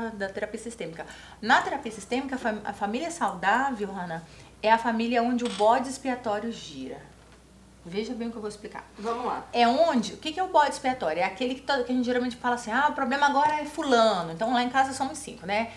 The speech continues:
Speaker 2: Uhum.
Speaker 1: Érica, Eduardo, Maria Luísa, Lorenzo e Dante. Então, a vida é composta de desafios. A cada momento, um vai viver um desafio. Agora, se toda a dor do mundo tá concentrada só na Maria Luísa, que a Maria Luísa é o problema da nossa família,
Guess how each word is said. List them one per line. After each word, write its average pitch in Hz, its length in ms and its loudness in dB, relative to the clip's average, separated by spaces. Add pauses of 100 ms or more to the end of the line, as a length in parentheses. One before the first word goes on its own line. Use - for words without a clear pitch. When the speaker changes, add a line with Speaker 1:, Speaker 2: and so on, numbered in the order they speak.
Speaker 2:
Uhum. 214 240 -10
Speaker 1:
Érica, 214 580 2
Eduardo, 226 840 2 (180)
Maria 202 300 0
Luísa, 226 440 -4
Lorenzo 247 480 0
e 311 60 -6
Dante. - 500 -8 (720)
Então, 254 480 2 (340)
a 392 200 6
vida 214 500 2
é 180 120 4
composta 220 500 0
de 196 140 -6
desafios. 220 920 0 (500)
A 339 120 6
cada 202 420 4
momento, 247 840 2
um 370 280 -4
vai 294 160 4
viver 220 280 0
um 208 120 -4
desafio. 180 500 -10 (400)
Agora, 190 240 0
se 240 140 0
toda 403 380 2
a - 20 6
dor 294 240 -2
do 294 100 -4
mundo 214 200 0
tá 196 60 2
concentrada 196 680 -4
só 339 240 0
na 349 80 -4
Maria 254 220 0
Luísa, 170 280 -6
que 214 160 -6
a 202 40 0
Maria 226 300 -4
Luísa 302 360 -2
é - 20 4
o 370 40 -2
problema 370 520 2
da 349 100 2
nossa 277 240 -6
família, 165 460 -6